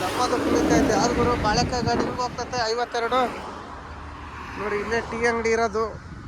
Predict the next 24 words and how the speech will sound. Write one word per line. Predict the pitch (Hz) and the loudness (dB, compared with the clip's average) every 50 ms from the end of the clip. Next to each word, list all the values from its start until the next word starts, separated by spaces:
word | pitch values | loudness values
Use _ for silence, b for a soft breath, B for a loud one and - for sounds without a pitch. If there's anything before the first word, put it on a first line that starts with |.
| - - | -12 -8
ಟೀ | 220 220 220 214 | -4 -2 -2 -2
ಅಂಗಡಿ, | 214 226 226 233 220 208 190 - | -2 -4 -4 -4 -4 -6 -6 -6
ಟೀ | 214 220 226 233 220 214 | -6 -6 -2 -2 -2 -2
ಎಲ್ಲೈತೋ | 220 233 233 - - 226 208 214 | 0 -2 -2 -2 -2 -4 -2 -2
ಗುರು | 220 208 185 180 | -2 -2 -2 -4
ಗೊತ್ತೇ | 185 - - 226 220 220 | -6 -4 -2 0 2 2
ಇಲ್ಲ. | 208 214 214 208 208 | 2 2 2 0 2
ಇಲ್ಲಿ | 214 240 240 233 220 214 - - - - - - - - - - - - 165 | 2 2 2 2 2 -2 -2 0 0 0 2 2 0 0 -2 -4 -4 -6 -4
ಹೋಟ್ಲೆಲ್ಲ | 175 196 214 214 214 220 220 220 214 202 | -2 -2 -2 -2 -2 -2 0 0 0 0
ಹೊಡೆದಾಕಿದ್ದಾರೆ. | 185 185 202 214 214 208 - 214 190 202 196 208 214 208 - - - - - - - - - - - - - - - - - - | 0 -2 -2 -2 -2 -2 -4 -6 -2 -2 0 0 -2 -2 -4 -8 -8 -8 -8 -6 -6 -6 -6 -6 -6 -4 -4 -4 -4 -4 -2 0
ಜಲ್ದಿ | 190 202 214 233 233 | 0 0 2 2 2
ಕುಡ್ದು | 233 - 233 220 226 240 | 2 0 -2 0 2 2
ಹೋಗೋಣ | 226 208 208 214 220 214 208 | 2 2 2 2 0 0 0
ಬನ್ನಿ. | 208 202 208 208 196 - - - - - - - - - - - - - - - - - - - - - - - - - - 269 - - - 131 - - - - - - - - - - - | -2 -2 -2 -2 -4 -6 -8 -8 -8 -8 -8 -8 -8 -8 -8 -8 -4 -4 -4 -2 0 -2 0 0 -2 0 0 0 0 0 0 0 0 0 0 0 0 0 0 0 0 0 0 0 0 2 2
ಹೈದ್ರಾಬಾದ್ | 175 196 196 220 226 226 226 220 214 208 208 | 2 2 4 4 4 4 4 4 4 2 2
ನೂರ | 214 226 233 220 208 | 4 4 4 4 4
ಮೂವತ್ತು | 202 214 220 220 - | 4 2 2 2 2
ಕಿಲೋಮೀಟರ್ | - 226 220 233 - - - - - | 2 4 4 4 4 4 2 2 2
ಇದ್ದಂಗೆ | - - 220 - 220 220 | 2 4 2 4 4 4
ಮಕ್ಕೊಂಡಿದ್ವಿ | 208 208 185 - - 220 214 214 214 - 196 208 214 208 196 190 | 4 4 2 2 2 2 2 2 2 2 2 2 2 2 2 2
ಒಂದು | 185 180 185 | 2 4 2
ಹೋಟ್ಲಾಗೆ, | 196 196 - 202 190 175 175 185 190 - - - - - - - - - - - - - - - - - - | 2 2 4 2 2 2 4 2 2 2 0 0 0 0 0 0 0 0 0 0 0 0 0 0 0 0 2
ಮೇವತಿ | 185 190 196 208 214 220 214 208 | 2 4 4 4 4 4 4 4
ಡಾಬಾದಾಗೆ. | 202 202 202 208 202 196 185 190 190 | 4 4 4 4 4 4 4 4 4